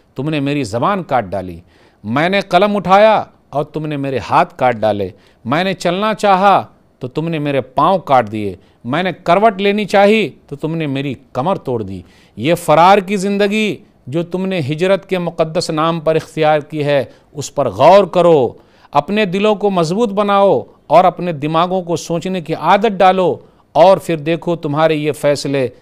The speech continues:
कितने आजिलाना हैं," यानी जल्दबाजी वाले हैं। "आखिर कहाँ जा रहे हो और क्यों जा रहे हो? ये देखो मस्जिद के बुलंद मीनार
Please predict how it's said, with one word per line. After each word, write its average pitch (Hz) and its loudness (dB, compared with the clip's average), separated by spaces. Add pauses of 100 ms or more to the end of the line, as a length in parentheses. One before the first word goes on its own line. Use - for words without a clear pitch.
(200)
कितने 170 -6
आजिलाना 131 -4
हैं," 104 -12
यानी 135 -8
जल्दबाजी 147 -2
वाले 107 -2
हैं। 82 -14 (140)
"आखिर 208 2
कहाँ 226 0
जा 240 4
रहे 214 2
हो 190 0 (220)
और 151 -2 (100)
क्यों 247 2
जा 180 6
रहे 151 2
हो? 120 -4 (280)
ये 185 2
देखो 226 2 (200)
मस्जिद 175 -2
के 226 2
बुलंद 208 2
मीनार 208 0